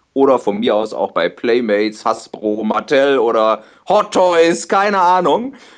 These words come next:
und sagen würde, „Passt mal auf, ja, da ist dieser Herr Dudder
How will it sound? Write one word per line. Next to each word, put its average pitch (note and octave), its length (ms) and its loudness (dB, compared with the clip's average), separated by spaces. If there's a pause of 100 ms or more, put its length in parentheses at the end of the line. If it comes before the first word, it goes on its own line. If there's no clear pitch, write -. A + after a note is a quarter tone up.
(260)
und F#3+ 440 0
sagen F#3+ 300 0
würde, G3 200 2
„Passt G3+ 360 -8
mal C3+ 200 2
auf, G#3+ 380 -4
ja, C#3+ 320 -2
da F3 140 -4
ist F#3+ 300 -8
dieser D3 220 0
Herr A#2 200 -2
Dudder G#3+ 580 2